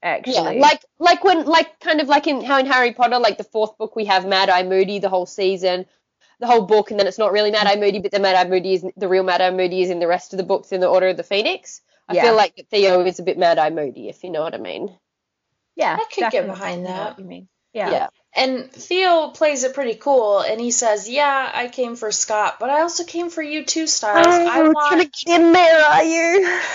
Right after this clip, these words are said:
Speaker 3: <laughs> I was like, um, you know, he said, "I want a friend like you who's super loyal," and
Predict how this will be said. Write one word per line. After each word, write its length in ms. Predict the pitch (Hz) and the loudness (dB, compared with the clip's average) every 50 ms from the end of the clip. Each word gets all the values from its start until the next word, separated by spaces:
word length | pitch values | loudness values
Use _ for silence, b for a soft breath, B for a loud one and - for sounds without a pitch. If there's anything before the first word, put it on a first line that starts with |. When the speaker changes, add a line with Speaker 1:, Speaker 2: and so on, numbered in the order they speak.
| - - 466 427 | -4 -4 -4 -4
Speaker 3:
<laughs> 340 | - - - - - - - | -4 -8 -20 -20 -12 -6 -2
I 80 | 320 | -2
was 240 | 320 320 320 - - | -2 -2 -4 -6 -4
like, 380 | 302 294 294 277 269 269 - _ _ _ _ _ - | -2 0 0 0 -2 -6 -10 _ _ _ _ _ -8
um, 540 | - 226 247 240 240 233 226 226 220 202 - _ - | -6 -4 -2 0 0 -2 -4 -6 -10 -14 -16 _ -8
you 140 | 233 247 | -4 -2
know, 160 | 240 226 220 214 | 0 0 0 -2
he 240 | 220 - 262 254 | -4 -8 -8 -6
said, 540 | 247 - - 302 285 269 254 233 220 233 240 b b b b b b b | -4 -2 0 0 0 0 0 -4 -6 -12 -16 b b b b b b b
"I 140 | b - 233 | b -8 -6
want 260 | 240 247 247 262 - | -2 -2 -2 -2 -4
a 60 | - 220 | -6 -10
friend 360 | - - 262 247 240 233 226 220 | -8 -4 -4 -4 -4 -4 -8 -6
like 220 | 208 196 196 - | -6 -6 -6 -6
you 180 | 226 233 240 233 | -8 -8 -8 -8
who's 220 | 196 202 202 196 | -8 -8 -6 -4
super 340 | - - 233 220 - 196 196 | -4 -4 -4 -6 -6 -6 -4
loyal," 640 | 196 226 269 311 302 269 240 220 220 214 214 214 - - - | 0 0 2 2 0 0 0 2 2 0 0 -2 -6 -8 -4
and 560 | - 220 208 208 202 202 202 202 208 180 - | -4 -2 -2 -2 -4 -6 -8 -8 -8 -8 -8